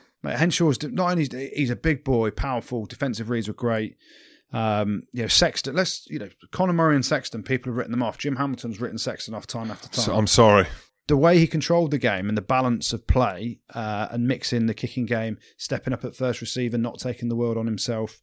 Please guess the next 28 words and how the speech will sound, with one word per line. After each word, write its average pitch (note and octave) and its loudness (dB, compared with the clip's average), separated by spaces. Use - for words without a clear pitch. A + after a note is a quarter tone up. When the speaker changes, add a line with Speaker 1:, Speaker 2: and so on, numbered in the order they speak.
Speaker 1:
allowing A#2 0
the A2+ 2
big A#2+ 0
ball A#2+ 2
players A2+ 0
to A2+ -4
run. A2 -4
His G#2+ -4
kicking - -4
game A2+ -2
was G#2 -4
on G#2+ -10
point. B2+ -6
So - -8
it's B2+ -8
not F3 -2
just D#3 0
about C#3 2
a - -4
kicking B2+ -4
game, G#2 -2
it's - -6
about A2 0
the A2+ 0
accuracy A#2+ -4
of G#2+ -4
the - -10
kick. - -4